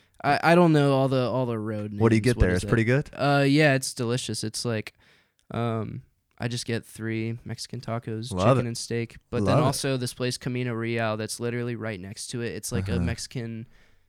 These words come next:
Speaker 1: supermarket that has a side room that has, like, a taqueria.
Speaker 2: Interesting.
Speaker 1: And the
Speaker 2: Okay.
Speaker 1: ta-, like, tacos,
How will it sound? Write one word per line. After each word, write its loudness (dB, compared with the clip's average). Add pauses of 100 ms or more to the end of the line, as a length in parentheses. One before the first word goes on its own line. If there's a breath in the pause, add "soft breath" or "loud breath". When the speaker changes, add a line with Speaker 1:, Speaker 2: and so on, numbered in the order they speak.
Speaker 1:
supermarket -6
that -8
has -4
a -8
side -6
room -12
that -14
has, -10
like, -12
a -10
taqueria. -14 (260)
Speaker 2:
Interesting. -6
Speaker 1:
And -2
the 0
Speaker 2:
Okay. -2
Speaker 1:
ta-, 4
like, -2
tacos, -2